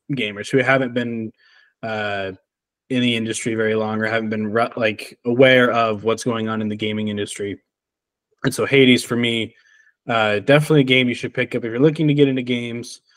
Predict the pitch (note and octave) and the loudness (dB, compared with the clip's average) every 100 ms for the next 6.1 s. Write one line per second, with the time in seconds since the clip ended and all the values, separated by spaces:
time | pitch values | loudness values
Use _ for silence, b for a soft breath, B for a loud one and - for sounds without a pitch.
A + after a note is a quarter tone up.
0 | _ _ - G#2+ G#2 G2 F#2 F#2 F2+ _ | _ _ -10 -8 -8 -10 -14 -16 -20 _
1 | - A#2+ - A#2 A#2 A#2 A2 - - - | -6 -6 -6 -6 -6 -6 -8 -10 -12 0
2 | D3+ D3+ C3 B2 B2+ A#2+ A#2+ A#2 A2+ - | 6 6 6 2 -2 -4 -8 -10 -10 -12
3 | A2+ G#2+ G#2 G2+ F#2+ F#2+ A2+ - C3+ B2 | -8 -6 -6 -6 -8 -8 -8 0 0 0
4 | - B2+ A2+ - A2 G#2+ G#2+ A2 G#2+ G#2 | -2 -2 -2 -4 -4 -4 -4 -6 -6 -8
5 | G#2+ _ _ _ - E3+ E3 E3 D3 D3 | -12 _ _ _ 2 4 6 6 6 6